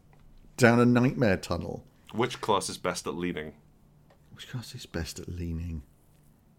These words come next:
Speaker 2: I don't think we can answer this in a funny or accurate way.
Speaker 1: I don't, I don't think we know enough about sport.
Speaker 2: No, we are very much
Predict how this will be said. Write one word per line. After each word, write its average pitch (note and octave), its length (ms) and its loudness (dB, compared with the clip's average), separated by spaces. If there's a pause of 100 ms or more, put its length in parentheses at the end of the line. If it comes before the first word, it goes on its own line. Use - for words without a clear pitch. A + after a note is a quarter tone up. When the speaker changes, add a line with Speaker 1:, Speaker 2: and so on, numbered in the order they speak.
(600)
Speaker 2:
I A#2+ 140 8
don't B2 180 4
think F#2 160 0
we F2+ 80 -2
can F#2 140 -2
answer F2+ 240 -2
this F2 160 -4
in F2 80 -4
a F2 40 0
funny F2 320 0
or F2 240 4
accurate E2+ 400 -2
way. D2+ 340 2 (380)
Speaker 1:
I E3+ 80 4
don't, C4 300 6
I D3 80 -2
don't B3+ 180 6
think F#3 140 4
we D3 100 6
know C3 140 8
enough B2 220 4
about A2 240 2
sport. - 640 2 (180)
Speaker 2:
No, A#3+ 320 8
we A#3+ 160 6
are C#4+ 140 6
very F3 420 4
much - 540 0